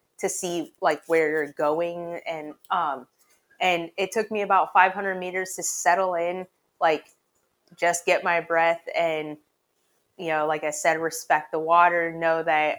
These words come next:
all I have to, like, worst case scenario, I roll onto my back and take some backstrokes, or you are allowed to stop and, like, hold on to one of the boats that are out there as long as you're not moving forward, like, all right.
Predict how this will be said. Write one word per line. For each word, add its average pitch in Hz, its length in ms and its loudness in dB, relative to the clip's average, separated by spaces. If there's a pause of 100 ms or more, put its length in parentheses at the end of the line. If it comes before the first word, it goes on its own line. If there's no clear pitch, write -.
all 170 160 6
I 156 100 2
have 147 280 0
to, 160 180 -10
like, 151 200 -2 (500)
worst 190 360 -2
case 165 300 -4
scenario, 165 580 0
I 147 300 0 (420)
roll 208 300 4
onto 196 180 6
my 185 180 6
back 175 380 8
and 170 140 -12
take 165 240 -4
some 175 240 -6
backstrokes, 175 880 2
or 156 380 -2 (280)
you 190 300 -4
are 175 260 4
allowed 170 360 2
to 190 100 -6
stop 165 500 4
and, 175 80 -4
like, 165 180 0
hold 165 300 2
on 160 220 0
to - 120 -8
one 170 220 0
of 170 60 -2
the 170 80 -2 (100)
boats 180 400 0
that 165 160 6
are 165 100 2
out 165 220 4
there 175 140 2
as 170 80 -4
long 156 180 -6
as 165 80 -12
you're 175 80 -8
not 165 220 -2
moving 170 320 -8
forward, 165 420 -2
like, 135 240 -4 (260)
all 156 140 0
right. 147 300 2